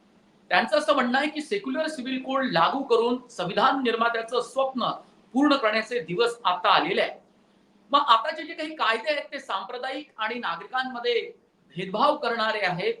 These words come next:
असं म्हणत असताना सेक्युलर सिव्हिल कोडचा मुद्दा पुढे करत अशी नवी भूमिका मांडत सुद्धा त्यांना कदाचित तेच अभिप्रेत आहे जे कॉमन सिव्हिल कोड मध्ये म्हटलं जायचं.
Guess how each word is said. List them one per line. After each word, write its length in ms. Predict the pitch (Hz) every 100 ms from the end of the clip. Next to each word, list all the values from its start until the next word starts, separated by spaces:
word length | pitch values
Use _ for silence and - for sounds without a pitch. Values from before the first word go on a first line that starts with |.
| - _ _ _
असं 300 | 190 - 330
म्हणत 260 | 320 220 247 -
असताना 680 | 196 - 233 226 175 165 185 - _ _ _
सेक्युलर 600 | - 190 - 269 320 320
सिव्हिल 420 | 320 240 220 277
कोडचा 1120 | 269 - 254 277 269 - _ _ _ - 262
मुद्दा 380 | 233 190 170 285
पुढे 260 | 277 240 220
करत 260 | 190 190 -
अशी 220 | 170 165
नवी 240 | 226 220 330
भूमिका 440 | 185 233 240 233 226
मांडत 300 | 175 165 233
सुद्धा 400 | 233 185 180 226
त्यांना 460 | 185 190 220 180 - - _ -
कदाचित 360 | 185 240 240
तेच 340 | 302 262 294 -
अभिप्रेत 440 | 240 247 240 240 240
आहे 240 | 214 190 247 - -
जे 80 | 254
कॉमन 380 | - 202 240 240
सिव्हिल 320 | - 202 226 220
कोड 160 | 233
मध्ये 400 | 233 190 208 175 - -
म्हटलं 300 | 165 151 -
जायचं. 340 | 110 - -